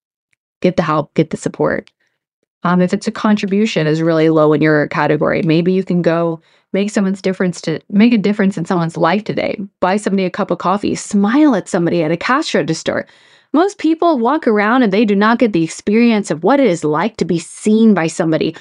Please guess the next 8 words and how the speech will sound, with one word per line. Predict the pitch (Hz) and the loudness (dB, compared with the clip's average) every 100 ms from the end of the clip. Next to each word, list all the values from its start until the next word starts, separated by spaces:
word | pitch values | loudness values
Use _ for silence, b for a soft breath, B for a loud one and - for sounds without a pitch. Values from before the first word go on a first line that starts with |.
| B B | B B
what | 240 | 0
it's | 294 262 | 2 2
like | 202 247 247 | 0 0 0
to | 240 | 0
feel | 247 240 | 2 2
important | 196 - - 262 240 196 170 - | 0 -2 0 2 4 2 0 -2
from | 185 | -4
someone. | 185 170 160 90 196 | -2 -4 -2 -6 -10